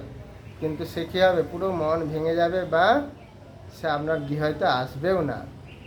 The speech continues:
তো আজকের বিষয় হবে দৃষ্টান্তের মাধ্যমে আমরা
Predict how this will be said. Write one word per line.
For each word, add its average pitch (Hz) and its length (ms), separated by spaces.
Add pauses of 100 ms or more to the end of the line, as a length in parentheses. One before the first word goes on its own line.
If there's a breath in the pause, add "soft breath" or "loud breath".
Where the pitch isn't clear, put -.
(1000)
তো - 60
আজকের 160 500
বিষয় 175 440
হবে 202 280 (1080)
দৃষ্টান্তের 208 600
মাধ্যমে 160 520
আমরা 139 280